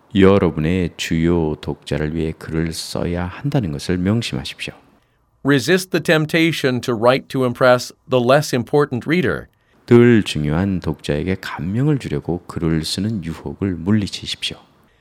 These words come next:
Speaker 2: No matter how high up the corporate management hierarchy.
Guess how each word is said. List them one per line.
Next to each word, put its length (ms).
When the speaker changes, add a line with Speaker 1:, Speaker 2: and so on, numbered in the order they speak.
Speaker 2:
No 120
matter 340
how 260
high 260
up 220
the 100
corporate 440
management 520
hierarchy. 840